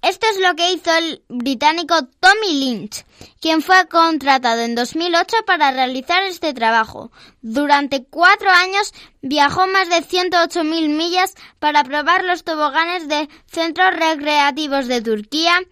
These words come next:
República Dominicana, Egipto,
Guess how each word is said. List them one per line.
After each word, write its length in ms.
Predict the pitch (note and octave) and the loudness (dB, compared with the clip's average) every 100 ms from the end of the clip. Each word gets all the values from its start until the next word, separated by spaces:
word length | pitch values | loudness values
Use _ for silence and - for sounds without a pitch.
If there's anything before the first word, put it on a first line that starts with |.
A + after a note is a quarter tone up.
| - _ _ | -20 _ _
República 680 | C4+ B3+ D#4 D4+ C#4+ C#4 | -6 -2 -4 -2 0 0
Dominicana, 1000 | C4 B3+ B3+ B3 B3 B3 A3+ C#4 D4+ F4 G4 A4+ _ _ _ _ _ _ | 2 -2 -4 -4 -4 -6 -4 -2 0 2 0 -4 _ _ _ _ _ _
Egipto, 640 | B3+ B3+ D#4+ E4 - F#4 | -4 -2 -4 -4 -2 2